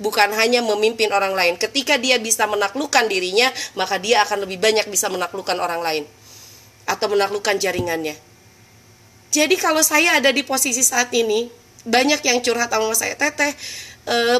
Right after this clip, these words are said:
posisi saya seperti ini, Teteh, saya sampai nggak bisa makan." Saya udah nggak bisa lagi, teman-teman, berpikir.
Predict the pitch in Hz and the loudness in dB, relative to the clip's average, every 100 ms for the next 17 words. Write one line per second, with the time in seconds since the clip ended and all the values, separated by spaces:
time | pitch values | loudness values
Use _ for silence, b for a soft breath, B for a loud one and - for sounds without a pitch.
0 | 247 247 277 285 - - 277 247 254 269 | 2 0 2 2 0 0 -2 -2 -6 -4
1 | 262 269 262 254 B B - 285 311 320 | -2 2 0 0 B B -6 -2 0 0
2 | 320 311 302 302 302 277 294 294 294 285 | 0 0 -2 -2 0 0 2 2 2 0
3 | - 302 302 294 B B - 381 415 339 | 2 2 2 0 B B 2 4 4 4
4 | 302 294 302 330 311 294 294 254 359 - | 4 4 2 0 4 4 4 2 0 2
5 | 294 294 294 339 269 254 330 285 202 | 0 0 0 0 0 0 0 0 -2